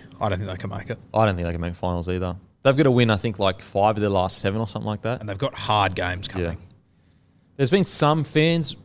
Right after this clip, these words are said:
Speaker 2: Roosters fans and fans in general, that have, like, been critical of, uh, resting Tedesco. I think, like, guys,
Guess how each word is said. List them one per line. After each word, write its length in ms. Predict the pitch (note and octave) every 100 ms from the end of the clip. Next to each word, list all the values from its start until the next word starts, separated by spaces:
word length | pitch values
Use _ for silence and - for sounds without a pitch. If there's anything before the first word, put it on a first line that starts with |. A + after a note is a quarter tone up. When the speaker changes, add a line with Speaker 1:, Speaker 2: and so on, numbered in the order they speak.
| C3+
Speaker 2:
Roosters 340 | C#3+ - C#3+
fans 260 | D3+ D3 C#3
and 160 | B2+
fans 220 | - C3+
in 100 | B2 A2
general, 280 | A2+ C#3
that 80 | A#2
have, 140 | G#2 F#2+
like, 200 | F#2+ F#2+
been 160 | G2+
critical 500 | F#2 A#2 G#2+ A2+ G#2 G2
of, 180 | F2 -
uh, 160 | G#2+ F#2+
resting 400 | G2+ - G#2+ F#2+
Tedesco. 520 | - G#2 - C#3 C#3+ C#3+ - - - - - - _ -
I 40 |
think, 280 | - E3 -
like, 200 | F2+ -
guys, 400 | G#2+ E2+ E2